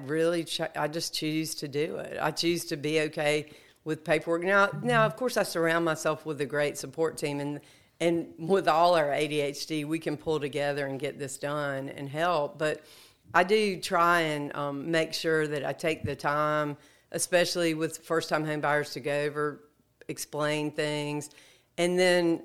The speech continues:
you know, I constantly rework it. So now I'm, I'm in a point where I'm checking things more and looking at documents more. And of course, they change our documents <laughs> often, so you have to keep up with it. But it's just, it's training my mind to do it.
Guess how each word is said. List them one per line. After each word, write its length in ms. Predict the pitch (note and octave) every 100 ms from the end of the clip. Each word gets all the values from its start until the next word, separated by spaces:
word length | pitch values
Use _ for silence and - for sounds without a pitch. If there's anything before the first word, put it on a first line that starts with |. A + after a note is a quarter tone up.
| -
you 180 | F#3 A3
know, 120 | F#3+
I 80 | E3+
constantly 600 | F3+ G3 F#3+ F3+ D3+ D#3+
rework 420 | D3+ D#3 D#3 D3+
it. 140 | D#3 C3
So 100 | D3
now 340 | D3 D#3+ E3
I'm, 220 | D3+ D3 -
I'm 320 | D3 D3+ - -
in 120 | D3
a 40 |
point 380 | D3 - D3+ D3
where 160 | D#3 D3
I'm 260 | C#3+ C#3+ - _ _
checking 480 | - D#3+ D3+ D3+ D#3+
things 340 | D3 D#3+ D#3 -
more 340 | D#3 D#3 D3+
and 140 | C#3
looking 260 | C#3 C#3+ D3+
at 120 | C3+
documents 560 | C#3 C#3 D3 D3+ C#3 -
more. 340 | D3+ D3 D3 - - -
And 140 | G#3+
of 100 | G#3+
course, 200 | - A#3
they 160 | A3+ E3
change 400 | - D3 E3 D#3+
our 140 | C3+
documents 720 | C3 C#3 C#3 - C#3+ D#3 - -
<laughs> 40 | -
often, 400 | D3+ E3 D3+ D3
so 240 | E3 D3+ D3 - -
you 100 | E3
have 140 | E3
to 100 | -
keep 220 | C#3+ C#3 D#3
up 120 | D#3
with 140 | D#3
it. 80 | D3+
But 100 | F#3
it's 180 | G3+ -
just, 220 | C4 - - - - - -
it's 240 | G#3 -
training 460 | - G#3 A3+ A#3 F#3+
my 120 | D#3
mind 480 | C#3 C#3+ E3 E3 D#3
to 100 | D3
do 320 | B2+ D3 D#3
it. 160 | C3+